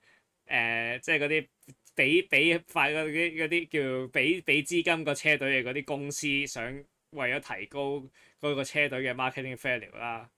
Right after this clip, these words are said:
或者本身，呃，係同，呃，嗰個，嗰間畀錢嗰間公司好，一個好 close relationship 嘅一啲人呢，就想入F one玩呢，就會買到一個，叫 quote unquote 買到一個席位返嚟。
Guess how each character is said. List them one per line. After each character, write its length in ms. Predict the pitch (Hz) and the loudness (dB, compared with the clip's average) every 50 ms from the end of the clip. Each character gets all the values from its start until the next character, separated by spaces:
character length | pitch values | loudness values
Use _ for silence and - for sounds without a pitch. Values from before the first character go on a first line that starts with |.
| _ _ _ _ _ _ _ - | _ _ _ _ _ _ _ -10
或 140 | 123 123 | -8 -6
者 120 | 120 139 139 | -4 -6 -6
本 220 | - 127 123 131 135 | -6 -8 -10 -8 -6
身， 340 | 147 139 135 131 135 135 _ _ _ _ _ _ _ _ | -6 -6 -6 -6 -10 -14 _ _ _ _ _ _ _ _
呃， 460 | - 131 117 107 104 101 104 104 - - | -8 -6 -4 -4 -4 -6 -6 -8 -10 -12
係 260 | - - 123 117 113 - | -10 -8 -6 -6 -6 -6
同， 420 | - - 113 101 104 101 101 107 _ _ _ | -10 -14 -16 -16 -18 -20 -20 -20 _ _ _
呃， 320 | - 120 113 110 110 113 - | -6 -6 -4 -4 -6 -8 -8
嗰 180 | - 135 143 | -10 -10 -6
個， 640 | 151 143 131 156 156 - _ _ _ _ _ - 139 | -4 -2 -2 -2 -4 -6 _ _ _ _ _ -10 -8
嗰 80 | 131 135 | -4 -2
間 340 | 151 147 147 151 151 143 - - | 0 0 0 -2 -6 -10 -8 -6
畀 180 | 127 123 131 | -4 -4 -4
錢 180 | 127 - 135 135 | -6 -8 -8 -6
嗰 180 | 139 135 131 131 | -4 -4 -4 -4
間 120 | 143 143 | -4 -6
公 200 | - 143 143 143 | -8 -8 -8 -6
司 240 | 135 - 151 139 135 | -6 -6 -6 -6 -6
好， 240 | 117 120 120 131 147 | -6 -8 -8 -8 -6
一 40 | 147 | -6
個 120 | 135 113 | -6 -6
好 60 | 123 123 | -8 -10
close 320 | 131 - - 160 147 135 - | -10 -8 -6 -6 -6 -6 -6
relationship 520 | 127 120 131 131 120 113 101 - - 98 - | -6 -6 -6 -6 -8 -12 -14 -16 -18 -16 -12
嘅 180 | - 117 120 127 | -8 -8 -8 -8
一 20 | |
啲 240 | - 139 131 120 98 | -8 -8 -8 -8 -8
人 100 | 95 107 | -8 -6
呢， 180 | 117 120 123 | -6 -6 -6
就 220 | - 123 107 101 101 | -6 -8 -12 -12 -14
想 300 | - 117 113 120 131 127 | -14 -14 -14 -12 -12 -12
入 60 | 117 | -12
F 360 | 101 - - 135 120 - - | -12 -10 -8 -10 -8 -8 -10
one 120 | 127 127 123 | -12 -10 -10
玩 260 | 110 101 98 107 120 | -12 -12 -12 -12 -12
呢， 160 | 123 120 117 - _ _ _ _ _ _ _ _ _ _ _ _ | -12 -12 -14 -16 _ _ _ _ _ _ _ _ _ _ _ _
就 180 | - 127 117 | -8 -8 -6
會 540 | 113 117 117 113 110 110 113 110 110 110 - _ _ _ | -6 -6 -6 -4 -4 -4 -4 -4 -6 -8 -12 _ _ _
買 340 | - 123 113 107 107 123 131 | -10 -8 -6 -2 -2 -2 -2
到 120 | 143 143 156 | -2 -2 -2
一 140 | 170 165 151 | -2 -2 -2
個， 120 | 143 131 117 | -4 -8 -8
叫 160 | - - 156 | -6 -6 -6
quote 340 | - - - 190 175 147 131 | -6 -4 -2 -2 -2 -2 -2
unquote 220 | - 156 151 139 | -4 -6 -8 -6
買 260 | 139 120 101 101 120 131 | -8 -8 -4 -2 -2 -2
到 140 | 131 127 | -2 -4
一 60 | 143 135 | -6 -8
個 120 | 131 - | -8 -8
席 140 | - 120 - _ | -10 -10 -12 _
位 200 | 113 107 107 107 | -12 -12 -12 -10
返 220 | - 117 117 117 | -8 -8 -10 -10
嚟。 80 | 110 | -12